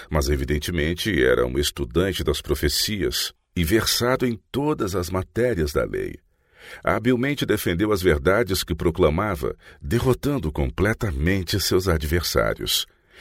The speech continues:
Os sacerdotes e príncipes que testemunharam a maravilhosa manifestação de poder que acompanhava o ministério de Estevão ficaram cheios de amargo ódio. Em vez de se renderem ao peso da evidência por ele apresentada,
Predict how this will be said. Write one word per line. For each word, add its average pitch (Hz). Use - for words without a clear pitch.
Os 78
sacerdotes 90
e 87
príncipes 95
que 76
testemunharam 87
a 65
maravilhosa 76
manifestação 82
de 85
poder 78
que -
acompanhava 101
o 50
ministério 71
de 71
Estevão 78
ficaram 107
cheios 117
de 95
amargo 76
ódio. 50
Em 73
vez 87
de 78
se 80
renderem 80
ao 67
peso 87
da 76
evidência 76
por 73
ele 95
apresentada, 73